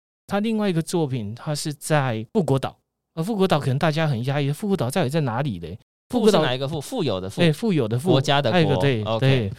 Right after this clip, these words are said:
Speaker 1: 富国强民的意思。
Speaker 2: OK，
Speaker 1: 哦，对。
Speaker 2: 好的。
Speaker 1: 那富国岛是在越南的最南端的一个岛屿上。那这个岛屿其实不大，开车的话大概绕一圈也差不多快两个小时。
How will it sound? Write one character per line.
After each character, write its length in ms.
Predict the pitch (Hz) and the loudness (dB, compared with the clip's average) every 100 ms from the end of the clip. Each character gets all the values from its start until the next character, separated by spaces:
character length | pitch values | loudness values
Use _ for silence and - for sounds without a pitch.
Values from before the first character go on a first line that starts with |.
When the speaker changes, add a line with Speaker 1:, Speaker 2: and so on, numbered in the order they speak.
| - - | -14 -6
Speaker 1:
富 240 | 214 175 | -2 0
国 240 | 147 135 | 0 -2
强 260 | 139 127 110 | -2 -4 -2
民 220 | 160 139 | 0 2
的 140 | 147 160 | 2 2
意 100 | 143 | 2
思。 80 | 143 | 2
Speaker 2:
OK， 160 | 151 | 4
Speaker 1:
哦， 160 | 151 151 | 4 4
对。 200 | 151 127 - | 2 2 -2
Speaker 2:
好 120 | 110 | -8
的。 200 | 107 - - | -8 -8 -4
Speaker 1:
那 100 | 226 | -2
富 160 | 240 | 2
国 100 | 196 | 2
岛 200 | 190 127 | 2 0
是 180 | 151 190 | -2 -4
在 220 | - 180 | -2 0
越 180 | 175 208 | 2 0
南 160 | 151 139 | 0 0
的 80 | |
最 180 | 151 214 | 0 2
南 240 | 170 131 143 | 2 2 2
端 180 | 151 | 2
的 100 | 147 | 2
一 40 | 127 | 2
个 200 | 127 110 | 0 -2
岛 340 | - 101 131 | -6 -8 -6
屿 100 | 107 | -6
上。 280 | 95 135 104 _ _ - | -4 -4 -6 _ _ -6
那 240 | 214 202 | -2 -2
这 160 | 202 254 | 0 -2
个 140 | 196 190 - | -2 -4 -6
岛 400 | 135 151 202 214 | -2 0 -2 -4
屿 100 | 127 | -6
其 180 | - | -4
实 140 | 160 170 | -4 -6
不 140 | 190 | -8
大， 280 | 202 240 190 - | -2 -2 -2 -6
开 240 | - 214 | -6 -4
车 220 | - 214 | -2 -2
的 120 | 185 | -2
话 280 | 160 185 170 | -4 -2 -2
大 200 | 156 180 | -2 -4
概 220 | 165 180 | -4 -6
绕 220 | 170 175 165 | -4 -2 -4
一 20 | |
圈 200 | - 170 | -6 -6
也 120 | 143 | -6
差 140 | - 151 | -6 -8
不 100 | 151 | -6
多 360 | 156 156 151 | -4 -4 -6
快 180 | 156 208 | -6 -6
两 140 | 151 | -6
个 60 | 104 | -8
小 180 | 107 - | -10 -12
时。 180 | - | -16